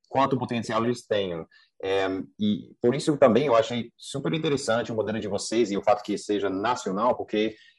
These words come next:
é, você vai capacitar pessoas do país inteiro que normalmente não teria acesso, é, a, a, a esse tipo de educação e esse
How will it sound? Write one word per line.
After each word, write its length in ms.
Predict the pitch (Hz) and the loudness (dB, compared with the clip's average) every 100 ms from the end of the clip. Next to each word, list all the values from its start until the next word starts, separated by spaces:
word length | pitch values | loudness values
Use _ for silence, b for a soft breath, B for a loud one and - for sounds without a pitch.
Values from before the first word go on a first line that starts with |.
| _ | _
é, 260 | 104 104 104 | 0 2 2
você 240 | 95 110 117 | 0 -2 0
vai 200 | 95 143 | 4 4
capacitar 460 | - - - - | 2 0 0 0
pessoas 320 | - - 120 101 | -2 -2 -4 -4
do 100 | 110 | 2
país 260 | 113 135 | 4 4
inteiro 320 | 120 101 117 135 | 0 2 2 4
que 120 | 123 | 2
normalmente 460 | 117 123 104 120 | 4 4 2 0
não 140 | 110 127 | 0 0
teria 220 | 131 127 | 4 4
acesso, 480 | - - 95 - - b b b - | 2 2 0 0 -10 b b b 4
é, 180 | 101 | 8
a, 80 | 98 | 8
a, 800 | 92 101 95 92 - 92 90 82 | 8 8 8 6 6 6 6 6
a 40 | |
esse 140 | 95 90 | 2 0
tipo 160 | 95 | -4
de 80 | 85 | 0
educação 640 | 98 - 85 - 104 113 95 | 2 4 2 4 2 4 4
e 80 | |
esse 280 | 95 - 85 | 2 0 -8